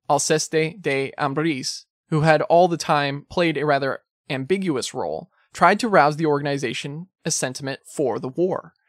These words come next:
At the Congress in Parma, nineteen fourteen, however, he found himself in the minority and, with his followers, withdrew from the movement.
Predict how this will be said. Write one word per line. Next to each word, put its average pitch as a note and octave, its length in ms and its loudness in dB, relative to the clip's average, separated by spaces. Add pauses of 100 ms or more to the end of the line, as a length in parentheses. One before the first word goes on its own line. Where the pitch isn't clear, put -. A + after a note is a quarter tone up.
(180)
At E3 120 0
the D#3+ 40 -2
Congress F3+ 400 2
in C3+ 80 -8
Parma, C#3+ 400 -2
nineteen C#3 340 -8
fourteen, D#3+ 480 -4
however, A2+ 460 -4 (160)
he F#3+ 100 -4
found F#3+ 220 4
himself G3+ 360 2
in D#3 40 -8
the C#3+ 60 -6
minority C3 680 -2 (100)
and, D3 320 -4 (120)
with E3 160 -4
his F#3+ 140 0
followers, B2 500 -2
withdrew D3+ 420 -2
from A2 240 -10
the G#2 60 -6
movement. D#3 400 -6